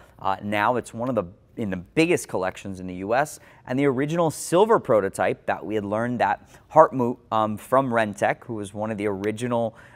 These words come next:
uh, technicians for A M G North America, he actually, that was the actual silver car, the prototype, uh, that broke, I think it was two hundred miles per hour. So really, really important cars. We had found those cars, but we had been searching,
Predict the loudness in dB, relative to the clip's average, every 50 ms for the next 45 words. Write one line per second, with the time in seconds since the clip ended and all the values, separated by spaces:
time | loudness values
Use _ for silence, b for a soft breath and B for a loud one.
0 | B _ 0 2 2 2 0 -2 -4 -4 -2 -4 -8 -6 -6 -8 -8 -8 -8 -8
1 | -8 -10 -8 -8 -8 -6 -4 -4 -4 -4 -6 -6 -6 -4 -2 -2 -2 -2 -4 -6
2 | -4 -2 0 0 0 0 0 -2 -2 -2 B B B B B B B -12 -8 0
3 | 2 4 4 4 2 -4 -8 -4 -4 -2 -2 0 -2 -2 -2 -2 -4 -2 -2 -4
4 | -6 0 2 4 4 4 2 -2 -2 -2 -2 -2 -2 -2 0 0 0 0 0 2
5 | 2 2 2 0 -2 -2 -4 -4 -2 -2 -2 -2 0 0 0 -2 -4 b b b
6 | b b b -4 -2 0 0 0 0 -4 -4 -2 0 0 0 0 -2 -6 -16 -20
7 | -20 _ _ -20 -16 -12 -8 -6 -6 -6 -8 -8 -10 -8 -8 -6 -4 -4 -4 -2
8 | -2 -2 -2 -4 -8 -6 -2 -2 0 0 0 -2 -4 b b b b b b -2
9 | 2 2 2 2 B B B -4 4 8 8 10 10 8 8 6 6 6 6 4
10 | 4 4 4 4 4 2 4 6 6 6 6 4 2 0 -2 0 2 2 4 4
11 | 4 4 4 2 2 0 2 4 6 8 8 8 6 2 -2 -6 b b b b
12 | b _ _ _ _ _ -14 -14 -6 6 8 10 10 10 8 4 0 -6 -12 -14
13 | -14 -14 -16 -20 _ _ -4 -2 0 0 0 -2 -4 -6 -6 -6 -2 0 0 0
14 | 0 -2 -6 -6 -4 -4 -6 -6 -8 -10